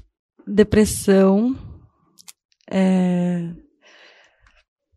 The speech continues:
ansiedade, uma coisa muito que a pessoa some, assim, você fala, "Nossa, cadê? Onde é que tá? Tava tão ativa."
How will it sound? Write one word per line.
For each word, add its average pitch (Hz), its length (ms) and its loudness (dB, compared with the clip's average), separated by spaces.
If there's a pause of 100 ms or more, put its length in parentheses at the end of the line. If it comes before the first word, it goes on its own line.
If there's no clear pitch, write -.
(800)
ansiedade, 202 1300 -2 (1120)
uma 196 200 -6
coisa 202 440 0 (420)
muito 214 840 4 (1300)
que - 80 -2
a 202 40 0
pessoa 214 340 0
some, 185 500 4
assim, 202 600 0
você - 160 -10
fala, - 220 -6
"Nossa, - 340 -6
cadê? 240 380 -2
Onde 196 180 -4
é 240 40 -4
que 233 120 -16
tá? 180 340 -2
Tava 185 200 -2
tão 226 180 -4
ativa." 202 720 0